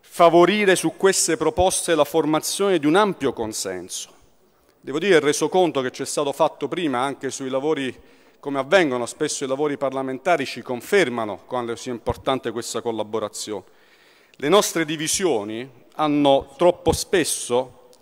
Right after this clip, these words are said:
permesso ad altri di utilizzarle come alibi per fare riforme poco soddisfacenti, lontano da reali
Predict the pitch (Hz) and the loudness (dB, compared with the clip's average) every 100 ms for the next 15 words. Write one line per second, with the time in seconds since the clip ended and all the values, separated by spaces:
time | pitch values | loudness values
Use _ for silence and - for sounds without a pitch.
0 | _ _ _ 160 160 190 180 - - - | _ _ _ 0 0 2 2 2 -4 -4
1 | 104 123 - - _ _ _ _ _ - | -6 -8 -10 -20 _ _ _ _ _ -2
2 | 151 170 185 - 180 175 160 175 180 160 | 4 6 6 4 -2 -2 0 -2 0 -2
3 | 147 160 190 175 151 - 143 151 185 202 | -2 2 2 2 -2 -2 0 2 2 2
4 | 202 190 180 160 147 - 175 160 139 135 | 0 -6 -8 -4 -6 0 0 2 -2 -4
5 | 175 175 156 131 - 165 165 143 139 117 | -2 -2 -2 -4 2 4 4 0 -4 -8
6 | 120 - 123 - 151 160 160 - 139 131 | -8 -6 -4 -2 -2 -2 -6 -6 -2 -2
7 | 135 - 170 165 139 135 135 139 143 127 | 0 4 4 4 2 2 2 4 4 2
8 | 120 | -4